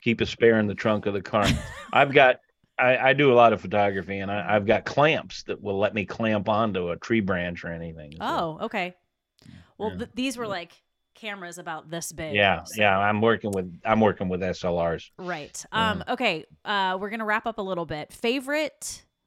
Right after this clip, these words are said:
Speaker 2: meat to either grill or barbecue?
Speaker 1: <sighs> Tough choice. Um, I love a great steak. Who doesn't?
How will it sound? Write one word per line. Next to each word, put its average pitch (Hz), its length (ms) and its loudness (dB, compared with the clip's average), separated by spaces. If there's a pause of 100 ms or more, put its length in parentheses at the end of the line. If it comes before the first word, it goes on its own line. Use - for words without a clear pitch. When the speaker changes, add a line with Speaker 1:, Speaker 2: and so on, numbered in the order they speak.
(120)
Speaker 2:
meat 202 680 -8 (180)
to 180 480 -6
either 165 220 -8
grill 165 260 -10
or 147 80 -10
barbecue? - 380 -16 (2750)
Speaker 1:
<sighs> - 60 -10 (1600)
Tough 226 200 2
choice. 151 580 6 (720)
Um, 123 600 4 (1160)
I 185 100 4
love 127 200 6
a 98 40 -4
great 90 260 -4
steak. 87 420 -2 (160)
Who 123 120 2
doesn't? 90 440 0